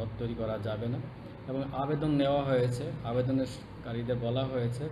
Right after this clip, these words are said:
তাদের আবেদনে নির্দিষ্টভাবে তাদের যাত্রাপথ উল্লেখ থাকতে হবে এবং তাদের পক্ষ থেকেও যথেষ্ট, আহ,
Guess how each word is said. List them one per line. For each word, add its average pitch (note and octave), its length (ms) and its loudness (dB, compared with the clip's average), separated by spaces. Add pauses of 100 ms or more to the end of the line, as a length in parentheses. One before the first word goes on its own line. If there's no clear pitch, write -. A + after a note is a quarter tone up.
(140)
তাদের A2 220 -4
আবেদনে C3 500 0
নির্দিষ্টভাবে C#3+ 1040 0
তাদের B2 260 0 (520)
যাত্রাপথ B2+ 600 0
উল্লেখ A#2+ 360 0
থাকতে B2+ 300 -2
হবে B2+ 280 0 (640)
এবং A2+ 360 -2 (260)
তাদের A#2+ 260 0 (320)
পক্ষ B2+ 280 -2
থেকেও D#3+ 340 2
যথেষ্ট, B2+ 460 -2
আহ, A#2 640 -4